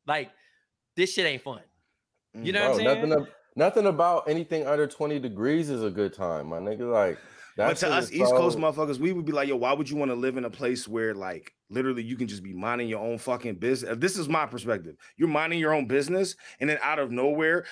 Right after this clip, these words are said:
Speaker 2: like, the ground just fucking splits beneath you. And they're like,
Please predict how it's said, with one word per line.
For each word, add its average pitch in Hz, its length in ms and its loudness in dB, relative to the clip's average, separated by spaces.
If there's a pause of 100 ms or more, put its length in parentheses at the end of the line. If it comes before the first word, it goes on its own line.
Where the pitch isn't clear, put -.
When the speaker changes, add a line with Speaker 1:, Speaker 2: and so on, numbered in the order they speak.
Speaker 2:
like, 135 200 -2
the 147 100 0
ground 147 560 0
just 135 240 -2
fucking 139 480 0 (120)
splits - 600 -2
beneath 160 400 0
you. 127 260 -4 (220)
And 135 100 0
they're 156 120 0
like, 160 200 0